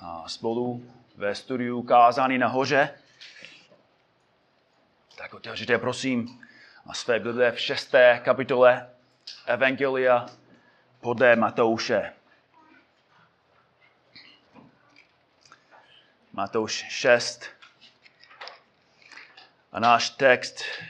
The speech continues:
dnes ráno je verše devatenáct až dvacet čtyři. Matouš šest, devatenáct až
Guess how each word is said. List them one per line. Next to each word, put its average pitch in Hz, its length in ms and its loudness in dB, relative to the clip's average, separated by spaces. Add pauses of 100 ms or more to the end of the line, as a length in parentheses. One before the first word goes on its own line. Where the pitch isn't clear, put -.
(220)
dnes 113 240 -8
ráno 131 340 2
je 120 400 0 (420)
verše 120 640 4 (560)
devatenáct 135 800 2
až - 480 -8 (320)
dvacet 120 500 0
čtyři. 117 640 -6 (4000)
Matouš 107 640 -10 (680)
šest, - 640 2 (580)
devatenáct 117 760 2
až - 400 0